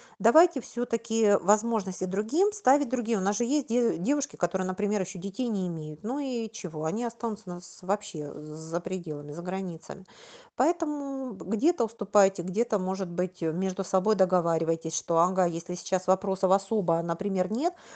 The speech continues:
а я бы хотела опять поднять детскую тему, предположим, но уже с другой стороны, вот с такой-то.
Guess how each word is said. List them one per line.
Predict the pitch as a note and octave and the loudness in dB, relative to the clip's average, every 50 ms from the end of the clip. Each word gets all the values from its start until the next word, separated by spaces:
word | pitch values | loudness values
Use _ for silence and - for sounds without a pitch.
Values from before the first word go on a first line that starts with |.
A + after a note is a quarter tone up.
| - - - | -12 -2 2
а | F#3+ A3+ | 4 4
я | C4+ | 6
бы | A#3+ A3 | 4 2
хотела | - F#3+ F#3 - G3+ F#3+ F3+ | 2 0 0 2 2 2 2
опять | F3 G3 F#3+ G3 | 2 0 -2 -2
поднять | - D#3 D#3 E3+ E3 D#3+ | -2 -4 -2 -2 -4 -4
детскую | D#3+ E3 D#3 - - - F3 F3 | -2 -2 -4 -2 -4 -4 -4 -4
тему, | - - D#3 D3+ D3+ C#3+ | -4 -2 -4 -2 -4 -6
предположим, | - - - - - C#3+ D3 D#3 D3+ - F3 | -8 -10 -4 0 2 2 2 2 0 -2 -2
но | A#3 D4+ C#4+ | 0 2 2
уже | A3+ F3+ F#3+ G3 | 2 0 -2 -4
с | F#3+ | -4
другой | E3+ E3+ E3 E3 F3 | -4 -2 0 0 0
стороны, | - - F3 D3+ C#3+ D3 C#3+ C#3+ | 0 0 -2 -2 -2 -2 -4 -4
вот | D3 F#3+ G3 - | -2 -2 -4 -2
с | |
такой-то. | - G3 F#3 - - D3 C#3+ C#3 - - - | 0 -2 -2 0 -2 -4 -4 -4 -6 -8 -14